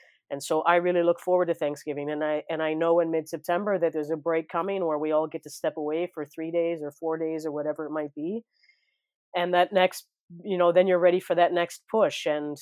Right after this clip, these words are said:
and Christmas is a break as well. I mean, I, I know for us as coaches, we still have a ton of commitment around recruiting and scouting, but, you know, if the team has two weeks or eighteen days off,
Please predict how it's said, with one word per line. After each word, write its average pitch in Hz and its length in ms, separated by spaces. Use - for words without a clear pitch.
and 156 240
Christmas 190 480
is 151 120
a 156 60
break 147 360
as 143 120
well. 151 420
I 147 60
mean, 147 200
I, 147 240
I - 20
know 151 220
for 165 120
us 156 160
as 151 120
coaches, 160 420
we 156 100
still 156 240
have 151 140
a 147 60
ton 156 200
of 147 140
commitment 160 380
around 151 240
recruiting 156 520
and 147 100
scouting, 190 480
but, 151 140
you 165 60
know, 160 80
if 156 160
the 165 80
team 196 320
has 170 260
two 190 240
weeks 185 340
or 160 120
eighteen 170 320
days 160 240
off, 160 400